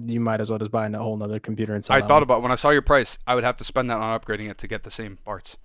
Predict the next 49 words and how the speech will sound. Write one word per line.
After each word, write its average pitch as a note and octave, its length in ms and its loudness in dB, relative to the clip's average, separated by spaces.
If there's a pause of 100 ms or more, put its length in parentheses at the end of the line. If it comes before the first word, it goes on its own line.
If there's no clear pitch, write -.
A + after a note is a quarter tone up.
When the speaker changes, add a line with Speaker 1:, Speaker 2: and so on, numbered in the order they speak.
(540)
Speaker 2:
Just C#3+ 180 -2
to E3 60 4
get D#3+ 160 2
two F3 220 2
of C#3 60 2
the C3 80 -2
parts G#2+ 340 0
on A#2 220 -4
you, A#2+ 140 -4
that B2+ 200 0
you C3+ 160 2
have, C#3 300 6
I B2+ 40 4
would B2+ 100 0
have A#2 60 -4
spent C3 220 -4
over B2 220 -2
what A2 160 -6
you A2 80 -8
bought A2+ 100 -2
on G#2 80 -4
the G2 60 -14
P G2+ 120 -12
C. F#2+ 180 -14 (920)
Speaker 1:
Yeah. - 220 -6 (180)
Speaker 2:
I B2+ 100 2
might C3+ 300 4
Speaker 1:
Although F3 220 8
I E3+ 40 8
did G#3 160 8
look A3 140 10
at G#3 80 4
the F3 40 6
Speaker 2:
buy - 40 -6
one. - 40 -4
Speaker 1:
price D#3+ 220 8
of C#3 80 2
the C3 340 -2
gra-, A#2+ 300 6
my A#2+ 180 4
graphics A#2 400 4
card, D3+ 200 8
and B2+ 60 4
it - 20 4
was A#2+ 120 4
only, B2 200 6
like, G#2+ 160 0
a - 40 -8
thousand, G#2 400 -8